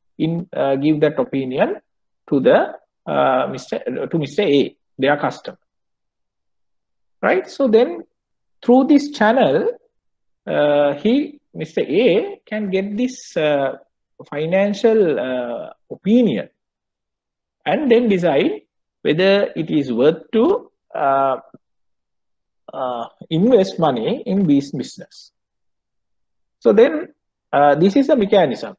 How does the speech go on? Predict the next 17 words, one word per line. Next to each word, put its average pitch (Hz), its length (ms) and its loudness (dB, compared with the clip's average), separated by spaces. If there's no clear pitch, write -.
A 180 480 0
requests 143 640 -2
the 127 140 -2
opinion 165 540 -4
from 147 200 -6
his 151 240 -4
bank, 180 440 0
banker, 139 640 0
that 147 200 0
is - 280 -4
commercial 113 400 -6
bank. 247 300 2
Then 160 100 4
the 127 60 0
commercial 202 540 2
bank 214 380 4
requests 156 680 -2